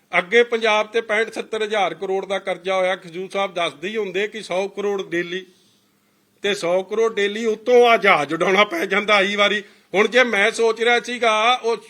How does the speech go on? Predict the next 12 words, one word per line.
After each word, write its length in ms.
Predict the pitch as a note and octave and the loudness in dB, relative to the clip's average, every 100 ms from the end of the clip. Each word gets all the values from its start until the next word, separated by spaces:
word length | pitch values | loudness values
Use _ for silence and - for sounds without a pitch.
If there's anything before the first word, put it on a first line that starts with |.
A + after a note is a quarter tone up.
| - | -10
ਸੁਰੇਨ 400 | F#3+ G3+ G#3 G#3+ | -4 0 0 -2
ਸਾਹਿਬ 260 | - A#3+ A#3+ | 0 0 2
ਵਾਂਗੂ 320 | A#3 A3+ B3 | -2 -2 -8
ਜੇ 200 | G#3 A3+ A3+ | -2 -2 -2
ਸੱਤ 380 | - G3 G3 A3+ | -2 -2 -2 -4
ਅੱਠ 140 | A3+ | 0
ਵਾਰੀ 260 | A#3+ A#3+ A#3+ | -2 -2 -6
ਸੱਦ 400 | - - F3 D#3+ | -14 -6 -4 0
ਲਿਆ, 340 | G#3+ A#3 G#3 D3+ - _ _ _ _ _ | 4 6 4 0 -10 _ _ _ _ _
ਸਾਨੂੰ 400 | F3 F#3 G#3+ C4 | 2 4 4 2
ਤਾਂ 100 | C4 | 4
ਆਹ 320 | C4 B3+ B3+ | 6 6 6